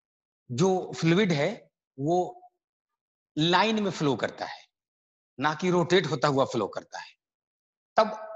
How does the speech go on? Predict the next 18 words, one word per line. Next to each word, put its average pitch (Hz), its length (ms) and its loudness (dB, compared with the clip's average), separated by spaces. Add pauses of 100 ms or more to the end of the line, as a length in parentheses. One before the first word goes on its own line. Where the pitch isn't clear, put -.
पढ़ना 175 200 2
आसान 175 340 4
हो 170 120 0
जाता 165 260 2
है। 170 120 -6 (880)
ठीक, 226 320 -8 (1800)
तो 202 420 2 (520)
अब 214 120 2
फ्लो 214 340 2
में 131 200 -4
जो 110 100 -6
है, 127 240 -8 (580)
एक 165 80 0 (100)
term 175 280 2
आता 113 220 -2
है 131 320 -6 (520)
steady 165 480 0
flow। 90 340 -12